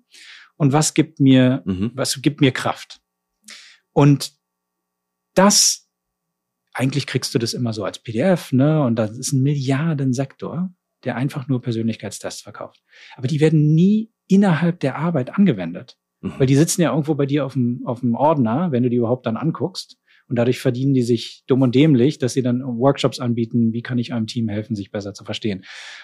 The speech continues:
Speaker 1: Und mit Gen A I kannst du diese Dinge programmieren, indem du sagst, wenn ich weiß, was deine Stärken sind, was dir Energie gibt,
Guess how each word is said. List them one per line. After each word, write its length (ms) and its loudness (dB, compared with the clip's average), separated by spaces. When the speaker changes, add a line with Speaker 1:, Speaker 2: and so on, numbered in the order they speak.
Speaker 1:
Und 160 4
mit 140 4
Gen 200 6
A 280 6
I 40 6
kannst 260 2
du 60 -2
diese 240 2
Dinge 300 4
programmieren, 680 2
indem 280 2
du 60 2
sagst, 360 0
wenn 140 0
ich 200 -4
weiß, 520 0
was 180 -6
deine 300 4
Stärken 500 0
sind, 220 -2
was 160 -6
dir 180 0
Energie 340 0
gibt, 280 -4